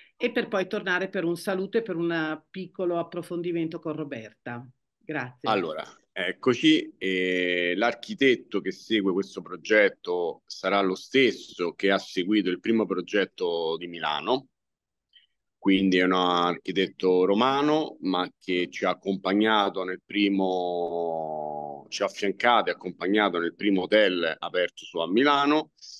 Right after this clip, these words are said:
Speaker 2: e si sta occupando della, dell'apertura di questo nuovo hotel. L'hotel indicativamente sarà pronto nel secondo semestre duemilaventicinque,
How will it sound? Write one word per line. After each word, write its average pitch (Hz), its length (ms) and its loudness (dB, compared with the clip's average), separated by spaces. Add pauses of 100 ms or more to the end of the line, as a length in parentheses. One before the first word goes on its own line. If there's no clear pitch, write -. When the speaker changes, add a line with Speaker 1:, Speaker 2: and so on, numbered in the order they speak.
(140)
Speaker 2:
e 95 120 0
si - 200 -4
sta - 160 2
occupando 92 680 2
della, 80 960 0 (240)
dell'apertura 92 600 -2
di 82 80 0
questo 80 320 -6
nuovo 73 240 -12
hotel. 65 360 -10 (720)
L'hotel 139 680 6
indicativamente 120 1160 2
sarà 107 240 0
pronto 107 1400 0
nel 107 180 -4 (360)
secondo 120 500 2
semestre 113 500 0
duemilaventicinque, 101 1160 0